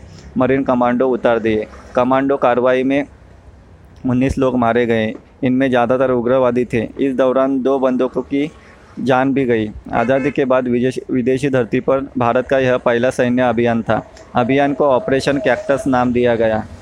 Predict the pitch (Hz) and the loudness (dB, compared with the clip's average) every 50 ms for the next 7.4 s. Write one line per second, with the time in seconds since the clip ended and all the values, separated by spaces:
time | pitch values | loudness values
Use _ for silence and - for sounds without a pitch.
0 | - - 135 131 - - - 151 156 165 147 - 131 127 113 127 131 131 131 139 | -8 -6 -6 -6 -4 -4 -4 -2 -2 -2 0 0 0 0 0 0 0 2 2 0
1 | 143 - - 131 120 127 131 127 - 147 143 127 117 123 113 123 127 120 - - | -2 0 0 0 0 0 0 -2 -2 -4 -2 -2 -2 -2 -2 -2 -2 -2 -2 -4
2 | 131 127 120 120 120 117 127 123 120 127 127 127 131 - - - - - - - | -2 -2 -2 -2 -2 0 -2 0 0 0 0 0 -2 -4 -8 -14 -18 -8 -4 -2
3 | 120 117 127 139 127 127 120 127 123 110 - 135 127 127 135 131 - 120 113 113 | -2 0 0 -2 -2 -2 -2 -2 -2 -2 -2 0 0 0 0 0 0 -2 -2 0
4 | 120 120 117 113 104 113 113 110 - - - - - - - - 135 127 143 147 | 0 0 0 0 -2 -2 -4 -4 -4 -8 -14 -14 -12 -10 -6 -4 0 0 2 2
5 | 147 143 151 143 143 127 151 147 131 127 127 - 147 143 143 143 - 135 127 139 | 2 2 0 0 0 0 -2 -2 0 -2 -2 0 0 -2 -2 -2 -2 -2 0 2
6 | 135 127 123 120 131 131 131 135 139 143 127 - - - 131 - 135 135 135 123 | 2 2 2 0 0 0 0 0 -2 -2 -6 -6 -4 -4 -2 -2 -2 -2 0 0
7 | 123 120 113 117 113 110 107 | 0 0 0 0 -2 -2 -4